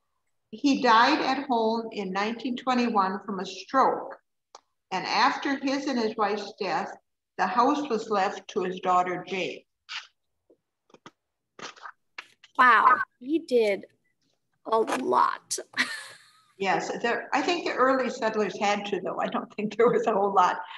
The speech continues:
Speaker 1: of people who's, who had the time to step up. And it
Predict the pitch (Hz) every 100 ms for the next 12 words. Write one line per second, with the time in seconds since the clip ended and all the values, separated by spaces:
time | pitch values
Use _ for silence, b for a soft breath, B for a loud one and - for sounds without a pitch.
0 | B - - 269 220 202 214 - - _
1 | _ - 269 240 220 202 226 202 214 208
2 | 208 - 208 185 - 185 - - b b
3 | _ - 180 - - 208